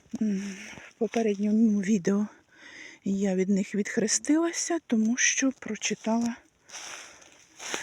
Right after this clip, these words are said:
що там є якісь речовини, що накопичуються в організмі, і потім це шкідливо для здоров'я, тому я їх брати не буду.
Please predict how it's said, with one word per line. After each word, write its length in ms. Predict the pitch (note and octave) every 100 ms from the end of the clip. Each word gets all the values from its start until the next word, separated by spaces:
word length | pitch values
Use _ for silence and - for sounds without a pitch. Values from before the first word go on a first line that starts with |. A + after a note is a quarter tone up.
| - - - F#3+ F#3
що 380 | - - - F#3+
там 300 | - G3+ G#3
є 240 | G3 G3+
якісь 500 | F#3 - F3+ - - - - - - - - - - _
речовини, 600 | A3+ - F#3+ G#3+ F4 F4+
що 160 | - B3
накопичуються 840 | G3+ - - A3+ - G#3+ G3+ -
в 60 | F#3+
організмі, 600 | F3+ D#3 E3+ C4 D4+ D4
і 60 | C4+
потім 380 | G3+ A#3 B3+ A#3+ - - - - - - - - - - - - -
це 160 | - A3+ _ - G#3 - - - - -
шкідливо 520 | - - G#3+ A3 D#3+
для 180 | F3 F3
здоров'я, 500 | - F#3 E4+ F#4 D4+ - _ - - - -
тому 260 | G#3+ C4
я 180 | C#4+ G3+
їх 380 | A#3 G#3+ - - - - - _ - - - - - - -
брати 440 | G#3 G3 - F#3
не 160 | F#3+ G#3+
буду. 480 | D#3+ F#3 D#3 D4